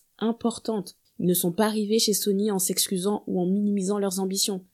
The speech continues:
La personne en charge chez Sony leur a donné carte blanche pour créer, donc ils avaient à disposition les bons studios, les bons techniciens, mais ils n'avaient personne pour les aider dans leur direction artistique. En tout cas, pas autant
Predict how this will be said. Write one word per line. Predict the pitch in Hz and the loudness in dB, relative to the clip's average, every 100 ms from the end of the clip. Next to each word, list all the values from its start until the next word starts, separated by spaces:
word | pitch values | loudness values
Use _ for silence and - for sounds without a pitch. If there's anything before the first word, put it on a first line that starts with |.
| _ | _
La | 165 175 | -4 -2
personne | 190 254 233 | 0 2 2
en | 202 | 2
charge | - 190 175 - | 2 0 -2 -6
chez | - 170 | -2 0
Sony | - 175 185 214 | 0 2 2 2
leur | 175 | 2
a | 170 | 0
donné | 165 160 | -2 -2
carte | 156 160 - | -2 -4 0
blanche | 202 175 180 | -2 0 -4
pour | - 170 | -6 -6
créer, | - 165 208 | -4 0 0
donc | 214 190 247 - - | 2 2 0 -4 -6
ils | 165 165 | -4 -2
avaient | 170 196 220 | 0 2 2
à | |
disposition | 180 175 - 175 165 - 190 | 2 -2 -2 -2 -2 0 0
les | 165 | -2
bons | 156 151 | -2 -6
studios, | - 156 165 185 | -8 -8 -2 0
les | 175 | 0
bons | 160 160 | -2 -4
techniciens, | 156 156 147 196 254 - - - - - | -6 -6 -4 -4 -6 -10 -20 -20 -12 -2
mais | 180 196 262 - | 2 4 4 2
ils | 202 180 | 0 2
n'avaient | 170 165 160 | 0 0 -2
personne | - 185 - - 190 262 294 _ | -2 -2 0 2 2 2 -2 _
pour | 180 180 | -6 -2
les | 180 170 | 0 0
aider | 180 220 | 2 2
dans | 196 | 2
leur | 180 170 | 0 -2
direction | 175 175 - | -4 -4 -4
artistique. | 185 180 190 - 190 - - | -4 -4 -4 -4 -6 -8 -6
En | |
tout | 185 - | -4 0
cas, | 233 | 0
pas | - 254 277 277 - - | 0 0 2 0 -4 -2
autant | 202 - 254 254 294 | -2 0 2 2 0